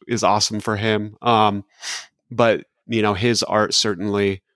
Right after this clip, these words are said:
wa-, was a big part of that, as well as, you know, for better or for worse, like, the mod haircuts and the track jackets and, you know, the D-,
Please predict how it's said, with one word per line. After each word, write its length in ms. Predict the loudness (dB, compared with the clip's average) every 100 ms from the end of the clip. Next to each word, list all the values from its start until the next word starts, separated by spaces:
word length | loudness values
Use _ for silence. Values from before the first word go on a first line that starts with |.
| _
wa-, 220 | -6 -4 -2
was 220 | -2 -4
a 40 |
big 220 | -2 -4
part 180 | 0 0
of 60 | 2
that, 160 | 2
as 140 | 0 0
well 260 | 2 2
as, 260 | 2 2 0
you 120 | -2
know, 100 | -2
for 160 | -2 -2
better 260 | 2 2
or 40 | 2
for 160 | -2
worse, 420 | -2 0 0 0 -2
like, 280 | -4 -10 -20 -20 -20 _ _
the 120 | -2
mod 260 | 4 4 4
haircuts 640 | 2 0 0 0 0 -2
and 80 | -2
the 60 | -2
track 320 | 2 0 0
jackets 580 | 0 0 0 -2 0 0
and, 200 | 0 -2 -10 -20 _ -12
you 120 | -6
know, 140 | -4
the 120 | -4
D-, 180 | -4 -6